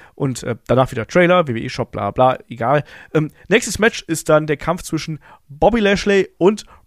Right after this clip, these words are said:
Brock Lesnar. Ja, und das Ding fängt eigentlich genauso an, wie wir uns das erwarten. Es geht sofort los wie die Feuerwehr. Brock mit dem Overhead-Suplex, Shoulder-Blocks in der Ecke.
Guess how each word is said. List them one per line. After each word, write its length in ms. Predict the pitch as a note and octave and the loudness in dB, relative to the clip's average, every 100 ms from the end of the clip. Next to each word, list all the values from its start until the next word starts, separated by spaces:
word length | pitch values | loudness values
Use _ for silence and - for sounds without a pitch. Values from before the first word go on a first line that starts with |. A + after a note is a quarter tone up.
| _ | _
Brock 320 | C#3 D#3 - - _ _ _ | 2 2 2 -10 _ _ _
Lesnar. 640 | C#3 G3 - C#3 D#3 G#3 _ _ _ _ _ _ _ _ | 2 4 2 2 4 2 _ _ _ _ _ _ _ _
Ja, 80 | D#3 | 2
und 120 | D#3+ | 4
das 120 | D3+ C#3 | 4 2
Ding 160 | G#3 | 0
fängt 220 | - A3 | 0 -2
eigentlich 260 | - F3+ E3 | 0 -4 -2
genauso 340 | E3 G3 F#3 | 2 2 0
an, 160 | - F#3 | -2 -2
wie 120 | F3 | -4
wir 60 | F#3+ | -6
uns 120 | E3+ | -6
das 180 | E3 - | -6 -6
erwarten. 460 | C3 B2+ E3 A3 | -2 0 0 0
Es 140 | A3 E3 | -6 -8
geht 120 | F3 | -8
sofort 400 | D#3+ - F3 F#3 | -8 0 0 0
los 240 | F3+ G#3 | -4 -6
wie 40 | D#3+ | -6
die 80 | C#3+ | -2
Feuerwehr. 460 | D#3+ G#3 G3 G3+ | 4 4 6 4
Brock 300 | E3 F3 G3 | 4 0 0
mit 160 | E3 - | -4 -6
dem 80 | D#3+ | -2
Overhead-Suplex, 800 | E3 E3 C#3+ - G#3+ G3 F3+ - | 2 2 2 -2 -2 0 0 -2
Shoulder-Blocks 580 | F#3 F#3+ D#3+ E3 E3 E3 | -2 0 0 0 -2 -4
in 60 | |
der 120 | D#3 | -6
Ecke. 380 | E3+ E3 E3+ E3 | -6 0 2 2